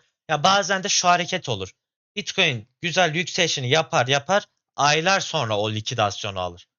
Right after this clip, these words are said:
Ya o likidasyonların kapanması hala devam ederse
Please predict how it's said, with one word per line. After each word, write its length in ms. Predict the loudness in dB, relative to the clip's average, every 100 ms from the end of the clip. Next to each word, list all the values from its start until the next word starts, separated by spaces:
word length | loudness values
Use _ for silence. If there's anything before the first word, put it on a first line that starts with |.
| _
Ya 100 | -4
o 100 | -2
likidasyonların 840 | -2 -2 0 0 0 -4 -2 -2 -2
kapanması 720 | -4 0 0 2 -2 -2 -4
hala 480 | 2 2 4 2 2
devam 240 | 2 2
ederse 580 | 0 0 0 0 -4